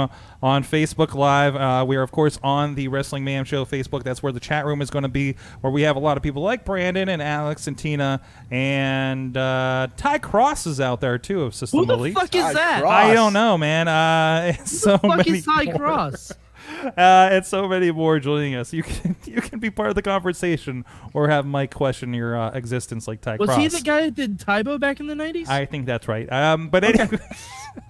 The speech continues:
Speaker 1: <laughs> you can join us over on there. And of course, we're streaming on other platforms through the Sorgatron Media, Twitch, and Periscope as well. But if you're over on those, please hop over to the Facebook if you guys wanna be heard during the show. Um, <laughs> also,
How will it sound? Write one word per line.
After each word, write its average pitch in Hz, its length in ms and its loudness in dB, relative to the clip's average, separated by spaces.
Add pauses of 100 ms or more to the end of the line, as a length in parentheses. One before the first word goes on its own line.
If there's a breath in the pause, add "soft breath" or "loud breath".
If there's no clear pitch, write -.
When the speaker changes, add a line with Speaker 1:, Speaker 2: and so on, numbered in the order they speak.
(460)
Speaker 1:
<laughs> 339 840 -2
you 208 80 -6
can - 220 -6
join 220 200 4
us 208 100 0
over 208 240 0
on 190 120 4
there. 175 140 4
And 170 80 2
of - 60 -18
course, 180 200 -2
we're 170 80 -4
streaming 165 300 -4
on 147 80 -2
other 151 220 -2
platforms 127 640 -8 (320 loud breath)
through 175 120 0
the 156 40 -4
Sorgatron 160 520 2
Media, 143 340 0
Twitch, - 440 -4
and 139 220 -2
Periscope 139 560 0
as 131 280 -2
well. 127 180 2
But 196 160 2
if - 40 -10
you're 254 120 0
over 226 260 2
on 196 140 2
those, 160 200 0
please 170 220 -8
hop 135 240 -4
over 139 160 0
to 120 80 -2
the - 20 -10
Facebook 131 440 -6
if 120 120 -12
you 127 60 -8
guys 113 300 -2 (320 soft breath)
wanna 131 160 0
be 123 160 -2
heard 127 260 -2
during 123 320 -2
the 117 100 -2
show. 113 480 0 (440 loud breath)
Um, 147 680 0
<laughs> - 20 -16
also, 156 800 0